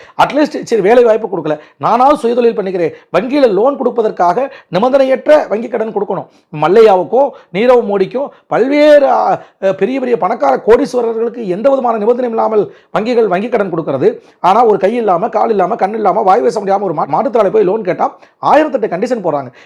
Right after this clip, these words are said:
இந்த ஆயிரத்தெட்டு கண்டிஷனுக்கு உட்பட்டு நான் எப்படி நான் வந்து லோன் வாங்குறது,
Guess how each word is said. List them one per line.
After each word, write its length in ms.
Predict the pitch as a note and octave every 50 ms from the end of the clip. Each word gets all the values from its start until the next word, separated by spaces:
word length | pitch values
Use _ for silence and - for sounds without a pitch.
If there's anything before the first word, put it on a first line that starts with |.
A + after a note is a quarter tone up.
| _
இந்த 180 | - G#3+ A3 G#3+
ஆயிரத்தெட்டு 460 | G3+ A#3 D4 D#4 B3+ D4 A3 A#3 G3
கண்டிஷனுக்கு 380 | G3 A3 B3 B3 A#3+ A3+ G3+ F#3+
உட்பட்டு 220 | G3 - G#3+ B3+
நான் 160 | A3 G#3 G#3
எப்படி 240 | G3+ G3+ G3+ C#4 B3
நான் 160 | A#3 G#3+ G3+
வந்து 300 | F#3 F3+ F#3+ G3 G#3 F#3 F3 F3 F3 E3+ E3+
லோன் 260 | E3+ F#3+ A#3+ C4 A3
வாங்குறது, 340 | G3+ F#3 E3+ D#3 C#3+ D3+ A3+